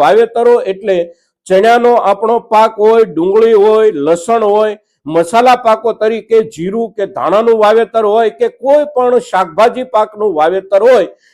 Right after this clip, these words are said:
અત્યારના સમયગાળામાં અને આવનારા અઠવાડિયા દરમિયાન વાતાવરણમાં અતિશય ઠંડીની જે કાંઈ ચર્ચાઓ અને આગાહીઓ આવી રહી છે, એની અસર જે થાય એ અસરથી આપણા વાવેતરને,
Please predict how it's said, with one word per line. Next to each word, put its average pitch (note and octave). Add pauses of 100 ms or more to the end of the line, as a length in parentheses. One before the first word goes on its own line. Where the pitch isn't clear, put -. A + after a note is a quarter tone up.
(100)
અત્યારના C#4 (140)
સમયગાળામાં A#3
અને A#3+ (240)
આવનારા C4+
અઠવાડિયા A3 (100)
દરમિયાન F#3+
વાતાવરણમાં G#3
અતિશય B3+ (140)
ઠંડીની G3+
જે F3+
કાંઈ F#3 (120)
ચર્ચાઓ A3 (460)
અને B3+ (200)
આગાહીઓ G3
આવી A3
રહી G3
છે, F#3 (220)
એની G3+ (160)
અસર A3 (160)
જે E3+
થાય F3 (340)
એ C#4+ (240)
અસરથી G#3 (240)
આપણા F#3 (160)
વાવેતરને, A3